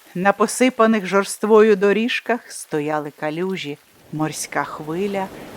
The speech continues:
довгою смугою котилася на берег і розбивалася. Тоді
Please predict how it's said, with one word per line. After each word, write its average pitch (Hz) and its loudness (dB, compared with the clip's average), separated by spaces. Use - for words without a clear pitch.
довгою 233 4
смугою 214 0
котилася 156 -6
на 160 -2
берег 214 0
і 160 -4
розбивалася. 151 -2
Тоді 294 4